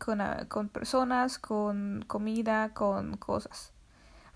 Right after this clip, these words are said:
Simplemente para obtener likes o, o para llamar la atención de la gente.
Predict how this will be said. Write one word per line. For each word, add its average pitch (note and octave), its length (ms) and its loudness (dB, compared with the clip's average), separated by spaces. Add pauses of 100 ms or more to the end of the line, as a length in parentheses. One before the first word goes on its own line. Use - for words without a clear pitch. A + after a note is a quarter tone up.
Simplemente D4+ 600 4
para B3+ 280 6
obtener A#3 560 0
likes C4+ 600 2 (420)
o, A3+ 680 0 (320)
o A#3 120 2
para A3+ 1040 6 (480)
llamar B3 260 6
la C4 60 6
atención C4 340 2
de C4 80 4
la C4 100 4
gente. C#4 480 0